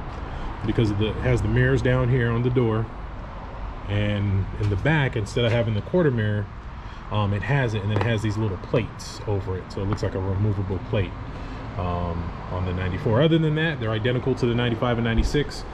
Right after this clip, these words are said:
Well, the ninety-five, uh, identical to the ninety-five really, 'cause it's got the, um, the cup holder and the column shifter. Uh, but other than that, it's, it's pretty much the same.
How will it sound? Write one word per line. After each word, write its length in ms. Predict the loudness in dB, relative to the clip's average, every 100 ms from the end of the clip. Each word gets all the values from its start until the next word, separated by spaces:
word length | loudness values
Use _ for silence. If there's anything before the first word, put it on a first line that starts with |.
| 2
Well, 220 | 4 4 0 -8 -2
the 80 | 2
ninety-five, 440 | 2 2 2 0 -2 -2
uh, 100 | -4 0
identical 380 | 4 4 4 2
to 100 | 0
the 120 | 0
ninety-five 500 | 0 0 0 0 0
really, 180 | 0 0
'cause 200 | -2 -4
it's 100 | -2
got 180 | -2 -2
the, 220 | -2 -2
um, 400 | -2 -4 -4 -6 -8 -12 -12 -14 -14 -8
the 60 | 0
cup 180 | 0 2
holder 380 | 2 2 2 2
and 140 | 0
the 80 | -2
column 460 | -2 0 2 0 -2 -4
shifter. 360 | -4 -2 -6 -6 -14 -16 -14 -14 -12 -4
Uh, 180 | -2 0
but 140 | 4
other 200 | 4 4
than 100 | 4
that, 260 | 2 2 -2
it's, 280 | -6 -6 -6
it's 140 | -8 -6
pretty 240 | -2 -2
much 300 | 0 -4 -6
the 100 | -8
same. 460 | -6 -4 -4 -4